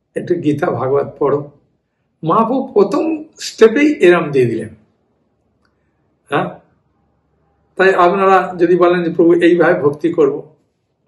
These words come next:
করুন। যদি বলেন, "প্রভু, না, এর থেকে আরেকটু করব", তাহলে সকালে ভোরে উঠে গঙ্গা, গঙ্গা বলে স্নান করে, পরিষ্কার বস্ত্র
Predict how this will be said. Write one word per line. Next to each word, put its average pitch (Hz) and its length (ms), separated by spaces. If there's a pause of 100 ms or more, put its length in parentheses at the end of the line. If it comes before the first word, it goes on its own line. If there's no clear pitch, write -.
(120)
করুন। 147 360 (1080)
যদি 160 220
বলেন, 196 300
"প্রভু, 196 220
না, 185 260
এর 175 220
থেকে 208 160
আরেকটু 208 800 (880)
করব", 175 440 (460)
তাহলে 165 200
সকালে 160 600
ভোরে 156 240
উঠে 175 420 (880)
গঙ্গা, 151 320
গঙ্গা 147 260
বলে 151 180
স্নান 151 420
করে, 196 400 (1000)
পরিষ্কার 151 500
বস্ত্র 147 400